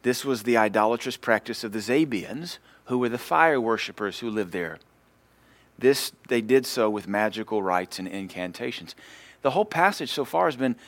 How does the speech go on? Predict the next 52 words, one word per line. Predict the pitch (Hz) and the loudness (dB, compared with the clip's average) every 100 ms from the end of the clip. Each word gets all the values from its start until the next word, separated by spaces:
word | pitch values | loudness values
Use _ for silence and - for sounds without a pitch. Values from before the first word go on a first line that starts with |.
| - | -14
"Be | - | -8
separate, | 180 - 233 - - - - _ _ _ _ | -6 -2 -4 -4 -18 -16 -20 _ _ _ _
be | 139 190 | -2 0
holy, | 175 233 135 | 2 2 2
be | 95 123 147 | -2 -2 4
different." | 185 202 - - - _ _ - - - _ | 4 2 -2 -8 -10 _ _ -20 -20 -20 _
He | 135 | 0
doesn't | 156 156 143 | 4 4 4
want | 147 | 0
them | 139 131 | 2 -2
to | |
be | 123 120 | 0 0
anything | 131 143 151 | 0 -2 -2
like | 131 120 117 | 0 0 -2
the | |
neighbors | 113 110 117 104 - | -2 -2 -2 -6 -6
they're | 101 | -6
going | 98 98 | -4 -6
to | 90 98 98 | -6 -8 -8
in | 107 98 | -8 -8
to | 95 | -8
dispossess. | 87 98 - 95 87 82 78 - _ - - | -6 -6 -6 -10 -6 -8 -8 -14 _ -20 -12
The | 147 | -2
Lord | 147 147 | 2 2
says | - 127 | 0 -4
the | 107 | -4
same | - 107 | -6 -8
thing | 92 90 | -8 -10
today. | 90 87 85 78 - _ _ _ - - - | -10 -10 -10 -12 -18 _ _ _ -20 -20 -2
I've | 120 135 | 0 2
said | 147 127 | 2 2
many | 139 147 | 2 0
times, | 139 127 104 101 - - - | 0 0 0 -4 -12 -20 -6
if | 120 113 | -4 -4
a | |
shaved | 110 - 160 151 120 | -4 0 2 2 0
head | 120 117 82 - _ _ _ - | -2 0 -2 -6 _ _ _ -4
was | 110 | -4
offensive | 104 - 135 120 98 87 | -4 -4 -4 -4 -6 -6
in | 101 | -4
any | 113 | -4
culture | - 127 - 120 | -2 -4 -2 0
I | |
was | 113 110 | 0 0
going | 110 110 | -4 -4
to, | 120 | -4
I | 107 | -4
would | 98 - | -4 -6
grow | 107 101 | -4 -4
my | 92 | -4
hair | 87 82 | -6 -12
out. | 80 - - | -12 -18 -20